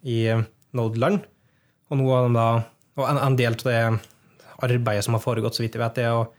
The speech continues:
på en måte få, um, abstrahert vekk mye mer den integrasjonen opp mot V åtte, sånn at V åtte kan oppgraderes oftere. Og det er det som er på den store delen som har skjedd i Node seks. Nå har det oppda-, oppdatert en,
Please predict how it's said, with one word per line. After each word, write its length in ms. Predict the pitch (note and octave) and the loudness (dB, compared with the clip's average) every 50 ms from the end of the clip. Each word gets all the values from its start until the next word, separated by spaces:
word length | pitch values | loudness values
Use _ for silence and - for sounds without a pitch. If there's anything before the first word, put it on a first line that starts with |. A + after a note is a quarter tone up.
| _ _ _ _ _ _ _ _ _ _ | _ _ _ _ _ _ _ _ _ _
på 80 | - | -4
en 80 | A#2+ A#2+ | -2 -2
måte 160 | A#2 A#2 A2+ A2 | -2 -2 -4 -6
få, 180 | - - G#2 G#2 G#2 G#2+ G#2 | -6 -4 -2 0 0 0 2
um, 140 | G#2+ G#2+ G2+ - _ _ _ _ _ | 0 0 -2 -4 _ _ _ _ _
abstrahert 580 | - - - C3+ A#2+ - - C3 C3 C3 B2+ - | -10 -4 -2 -2 -2 0 0 0 0 0 -2 -4
vekk 160 | A2+ - - C#3 | -6 -4 -2 -2
mye 140 | B2+ - B2+ | -2 0 0
mer 100 | A#2 A2+ | 0 0
den 120 | A#2+ B2+ B2+ | 2 0 0
integrasjonen 560 | A#2+ B2+ A#2+ B2 B2 - - B2+ A#2+ A#2 A#2 | 2 2 0 0 0 0 0 0 2 2 0
opp 140 | A2+ A2+ - B2 | 0 -2 -4 -6
mot 100 | A#2 A#2 | -2 0
V 140 | A#2+ A2+ | 0 2
åtte, 260 | A2+ B2 B2 - - A2+ | 2 0 -2 -4 -6 -4
sånn 160 | - A#2 A2+ | -2 0 0
at 140 | G#2+ - - | -2 -2 -6
V 240 | C3 A#2 A#2+ A#2 A2+ A#2 | -6 -4 -2 -2 0 -2
åtte 300 | A#2+ B2 - _ - A#2 | -2 -6 -8 _ -10 -4
kan 160 | - B2 B2 G2+ | -2 0 0 0
oppgraderes 480 | - - - A#2+ A2 A2+ A2 A#2 - | -2 -4 -6 -4 -2 -2 -2 0 -2
oftere. 320 | C#3 C3 - E3+ E3+ A#2 - - _ _ _ _ _ _ _ _ _ _ _ | -4 -2 -2 -2 -2 -2 -4 -10 _ _ _ _ _ _ _ _ _ _ _
Og 140 | - C#3 B2+ A#2+ | -10 -6 -2 -2
det 80 | B2 B2 | 0 0
er 80 | B2 A#2+ | 0 0
det 140 | A#2+ A#2 A#2 A#2+ B2+ C3 - C#3 | -2 0 0 0 -2 -2 -6 -10
som 220 | - - A#2+ A#2 A#2 | -8 -4 -2 0 0
er 160 | A2+ A2 - | 0 0 -2
på 100 | - - A#2+ | -2 -4 -2
den 100 | A#2 A2 | -2 -2
store 320 | - - - A#2 A2+ G2+ G#2 | -2 -4 -2 -4 -4 -4 -4
delen 320 | A2 A#2 G#2+ G#2+ A2 A#2 | -4 -6 -4 -4 -6 -8
som 140 | - - A#2 | -8 -6 -6
har 80 | A#2 - | -6 -4
skjedd 380 | - - - A2+ A#2+ A2+ A#2 - - - _ | -4 -6 -6 -6 -8 -8 -10 -12 -16 -16 _
i 140 | A#2+ A#2 A#2 | -8 -4 -2
Node 240 | A2+ A2+ G#2+ G#2+ G#2+ | -2 -2 -2 -4 -6
seks. 440 | - - A2 - - - - - - - _ _ _ _ _ _ _ _ _ _ _ _ _ _ _ | -6 -8 -8 -8 -8 -10 -10 -10 -10 -12 _ _ _ _ _ _ _ _ _ _ _ _ _ _ _
Nå 80 | - C3 | -4 -2
har 80 | C3 | 0
det 40 | C3+ B2+ | 0 -2
oppda-, 340 | B2+ - C3 A#2+ C3 - - | -2 -4 -4 -4 -4 -6 -8
oppdatert 400 | D3 C3 - - B2 A#2 A#2+ A#2+ | -10 -12 -8 -6 -6 -4 -2 -2
en, 200 | A#2 A2+ A#2 A2+ | 0 0 0 0